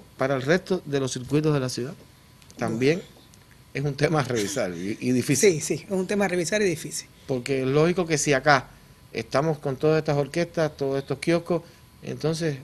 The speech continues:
Speaker 1: allá estaremos, tendremos que venir todos para acá entonces.
Speaker 2: A lo mejor no.
Speaker 1: Bueno.
Speaker 2: A lo mejor no ayudamos.
Speaker 1: A ver, eh, yo quisiera, ya que usted comenzó diciendo que había adelantado que iba a venir varias veces acá, que realizara ahora mismo una evaluación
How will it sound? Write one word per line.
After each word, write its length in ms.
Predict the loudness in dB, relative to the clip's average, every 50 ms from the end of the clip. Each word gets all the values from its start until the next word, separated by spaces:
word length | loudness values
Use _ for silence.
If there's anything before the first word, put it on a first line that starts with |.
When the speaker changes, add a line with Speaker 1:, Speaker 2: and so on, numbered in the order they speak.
| -16 -16 -10
Speaker 1:
allá 300 | -6 -2 -2 0 0 -2
estaremos, 500 | -2 -2 -2 -2 0 -2 -2 -4 -8 -12 -20 -20 -20 -20 -20 -20 -18 -6
tendremos 320 | -2 2 4 4 4 4
que 60 | 4 4
venir 160 | 2 2 2
todos 200 | 2 2 2 2
para 160 | 2 0 0
acá 100 | 0 -2
entonces. 320 | -2 -4 -6 -8 -10 -14 -20 -20 -20 -20 -16 -14 -14 -10 -4
Speaker 2:
A 40 | -2
lo 80 | -2 0
mejor 220 | 0 0 2 2
no. 200 | 2 2 2 0 -4 -10 -18 -20 -20 -14 -8
Speaker 1:
Bueno. 260 | -6 -4 -2 -2 -4 -6 -10 -8 -4
Speaker 2:
A 80 | -2 -2
lo 80 | -2
mejor 140 | 0 0 2
no 80 | 4 4
ayudamos. 580 | 6 6 8 8 8 8 6 4 2 0 -2 -2 -4 -14 -16 -20 -16 -16 -10 -4
Speaker 1:
A 80 | 0 0
ver, 180 | 0 0 -2 0
eh, 200 | 2 2 2 4
yo 100 | 4 2
quisiera, 420 | 2 4 2 4 2 2 2 0 -4 -10 -20 -20 -20 -20 -20 -20 -20 -16
ya 140 | -8 -6 -4
que 60 | -4
usted 180 | -2 -2 -2 -2
comenzó 320 | 0 0 -2 0 0 0
diciendo 540 | 0 0 0 0 0 0 2 0 0 -2 -2 -10 -18 -6
que 80 | -2 0
había 580 | 0 2 2 2 2 2 2 0 0 -2 -2 -6 -14 -20 -20 -20 -20 -20 -16 -4
adelantado 540 | -2 0 0 0 0 0 2 2 4 4 2
que 80 | 0 0
iba 100 | 0 2
a 40 | 2
venir 200 | 2 0 0 0
varias 300 | 0 -2 0 0 -2 -2
veces 260 | -2 -4 -4 -4 -4
acá, 200 | -4 -6 -8 -10 -12 -20 -20 -20 -20 -20 -20 -20 -20 -20 -16 -10
que 220 | -4 0 0 0 0
realizara 420 | 0 -2 -2 -2 0 0 2 2
ahora 60 | 2
mismo 260 | 2 0 0 0 0
una 120 | 0 0 0
evaluación 560 | 2 2 2 0 -2 -4 -6 -8 -10 -10